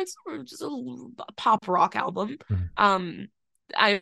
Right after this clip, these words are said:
Speaker 1: feel like this is gonna open a lot of eyes to, "Hmm, I liked that guitar. Let's see what else has guitar." And then you're listening to fucking Slipknot in a month. Um,
Speaker 2: I don't know
Speaker 1: so yeah,
Speaker 2: about that.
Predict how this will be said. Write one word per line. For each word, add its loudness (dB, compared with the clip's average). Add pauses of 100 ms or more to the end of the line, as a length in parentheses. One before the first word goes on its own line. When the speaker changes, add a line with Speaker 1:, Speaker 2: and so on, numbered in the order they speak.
Speaker 1:
feel 2
like 6
this 0
is -4
gonna 0
open 2
a 0
lot 2
of -2
eyes 2
to, -2
"Hmm, 0
I 4
liked 0
that 0
guitar. 4
Let's -4
see -6
what 0
else -2
has 0
guitar." -4 (100)
And -4
then -2 (360)
you're 4
listening 2
to 2
fucking 0
Slipknot -2
in -6
a -8
month. -4 (420)
Um, -4 (200)
Speaker 2:
I 8
don't 6
know 8
Speaker 1:
so 6
yeah, 8
Speaker 2:
about 4
that. 6